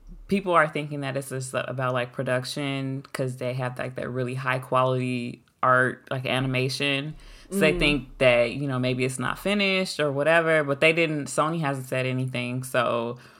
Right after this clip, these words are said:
Speaker 1: right now it's gonna come out next year, a month before that Madam Web movie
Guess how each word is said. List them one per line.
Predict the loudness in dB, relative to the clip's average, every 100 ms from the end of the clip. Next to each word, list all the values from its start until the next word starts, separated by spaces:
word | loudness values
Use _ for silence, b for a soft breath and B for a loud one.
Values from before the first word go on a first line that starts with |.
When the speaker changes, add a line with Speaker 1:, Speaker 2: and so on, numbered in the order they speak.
| B B
Speaker 1:
right | 8 8 6
now | 6 8 8 6
it's | 2
gonna | -2 -4
come | -4 -2
out | -2
next | 0 -4 -6 -8
year, | -4 -2 -2 -4 -6
a | -6
month | -4 0 0 -2 -4 -8
before | -6 -2 0 0 0 -2 0
that | 2 4 4 0 -6 _ _ -8
Madam | -2 2 2 0 -4
Web | -4 -2 -2 -4 -6 -10 -12 _ -10
movie | -8 -6 -6 -6 -8